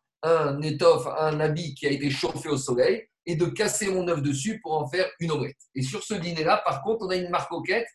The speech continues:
entre Tanakama qui dit que c'est interdit et Rabbi aussi qui dit que c'est permis. Alors demande, la Gemara Vea, dit, Nan notin tafshile tocha bor bishvil sheyeshamu.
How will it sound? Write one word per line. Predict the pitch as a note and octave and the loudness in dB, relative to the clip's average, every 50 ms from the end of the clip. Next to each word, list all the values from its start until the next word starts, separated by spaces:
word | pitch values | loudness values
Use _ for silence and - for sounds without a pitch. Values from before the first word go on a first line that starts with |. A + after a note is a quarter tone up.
| _ _ _ _ _ _ _ - | _ _ _ _ _ _ _ -2
entre | F#3 F#3 - - - - | -2 -2 -2 -2 -6 0
Tanakama | F3+ E3+ E3+ E3+ D#3+ - - - D#3+ E3 D3 | 0 2 4 4 2 2 2 2 2 0 0
qui | - - C3+ | 0 -4 -2
dit | C3+ C3+ | -2 -2
que | B2+ | -2
c'est | - - B2+ | -2 -2 -2
interdit | B2 B2 - C3 C3 C3+ D3 F#3+ B3 B3+ B3+ - _ _ _ _ - | -2 -2 -2 -4 -2 -2 -2 -2 -2 -4 -6 -10 _ _ _ _ 2
et | F3+ F#3+ | 4 4
Rabbi | F3+ F3+ F3 E3 F3+ F#3 F#3+ | 6 6 4 2 2 2 2
aussi | F#3 E3+ - - - A3+ B3 - | 2 2 2 0 -2 -2 -2 -4
qui | - G3 | -4 -6
dit | F3 G3+ G#3+ | -6 -6 -4
que | - | -2
c'est | - F#3 D3+ | 0 -2 0
permis. | C#3 D3+ B2+ - C3+ - _ _ _ - - _ _ _ | 0 0 -2 -2 -4 -10 _ _ _ -20 -20 _ _ _
Alors | - A#2 A#2+ A#2+ A#2 A2+ | -8 -4 -2 -2 -2 0
demande, | A2+ B2 A#2+ C3 E3+ A3+ A3 | -2 -2 0 2 2 2 2
la | F3+ B2+ | 2 0
Gemara | B2 C3 C3+ C3 C3 C3 C3+ | 0 0 0 2 2 2 2
Vea, | B2+ C3+ C#3 D3+ F#3+ G3 | 2 0 2 2 2 2
dit, | D#3 D3 C3+ C3 B2 | 0 -4 -8 -6 -4
Nan | C3+ C3+ C#3 C3+ | -4 -2 -2 0
notin | C3+ B2+ C3 - - C#3 C3+ C3 | -2 -2 -4 -4 -6 -6 -6 -4
tafshile | C3+ C3 C3 - - - C#3 B2+ C3 C#3 C3+ | -6 -6 -8 -8 -6 -6 -4 -2 -2 -2 -2
tocha | - C#3 C3+ - C3+ B2+ | -4 -6 -6 -4 -2 -2
bor | B2 B2 C#3 A#2+ B2 | -2 -2 -2 -2 -2
bishvil | B2+ C3+ C3+ - - C3+ C3 C3 | -2 -4 -4 -6 -6 -8 -8 -6
sheyeshamu. | - C3+ B2+ C3 C3 C3+ - - - | -6 -4 -4 -2 -2 -2 -2 -2 -4